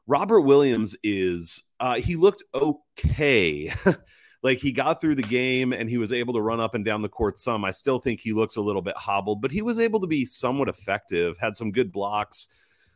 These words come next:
played decent defensively, but putting him on Andrew Wiggins, I thought was a big mistake. Because especially a hobbled version of Robert Williams is gonna be at an athletic disadvantage against Andrew Wiggins. Andrew Wiggins also is gonna pull Williams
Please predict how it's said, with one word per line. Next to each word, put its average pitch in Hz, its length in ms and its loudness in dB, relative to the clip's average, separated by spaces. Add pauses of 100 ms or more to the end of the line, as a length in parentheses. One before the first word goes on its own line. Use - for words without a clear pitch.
(100)
played 170 180 8
decent 170 340 0
defensively, 113 580 0
but 110 180 -2
putting 220 240 0
him 165 160 2
on 113 160 0
Andrew 123 340 0
Wiggins, 101 580 0
I 139 120 -2
thought 170 200 0
was 117 140 0
a 107 60 0
big 110 260 -6
mistake. 92 600 -6 (500)
Because 139 260 4
especially 180 480 0
a 117 80 6
hobbled 113 560 -2
version 139 560 2
of 110 240 0
Robert 113 300 0
Williams 110 520 -2
is 107 180 -2
gonna 117 180 -2
be 113 180 -2
at 98 60 0
an 92 100 -2
athletic 101 480 -2
disadvantage 104 680 -4
against 131 280 -2
Andrew 135 280 0
Wiggins. 135 480 0 (520)
Andrew 139 320 4
Wiggins 123 420 2
also 120 420 0
is 110 100 -2
gonna 104 160 -2
pull 127 300 4
Williams 113 440 2